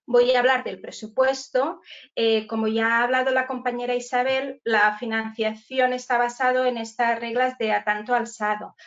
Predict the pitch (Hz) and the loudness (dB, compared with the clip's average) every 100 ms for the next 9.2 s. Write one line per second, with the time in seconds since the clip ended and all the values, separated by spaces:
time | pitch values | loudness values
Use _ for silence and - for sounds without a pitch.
0 | - - 233 220 240 254 247 220 220 220 | -16 -2 -2 0 0 0 -2 -2 -2 -4
1 | - 208 185 - - - 226 220 226 254 | -4 -4 -4 -8 -20 -12 -10 -8 -2 -2
2 | 254 - 233 214 214 208 202 214 226 226 | -2 -6 -2 -2 -2 -6 -6 -6 -6 -4
3 | 247 247 240 240 - 254 196 - 220 - | -4 -2 -4 -2 -2 -2 -2 -8 -8 -4
4 | 214 220 220 220 220 220 220 220 226 220 | -6 -4 -4 -2 -4 -4 -4 -4 -4 -4
5 | 220 220 220 _ 226 220 220 220 240 254 | -4 -6 -8 _ 0 0 0 -2 -6 -2
6 | 277 269 262 285 311 285 392 - - _ | -4 0 0 0 2 2 2 -2 -16 _
7 | _ _ _ _ _ 240 233 247 254 247 | _ _ _ _ _ -6 0 0 2 0
8 | 240 247 196 190 208 208 220 247 269 269 | 0 -2 -2 -2 -2 0 0 0 -2 -2
9 | 262 277 | -2 -4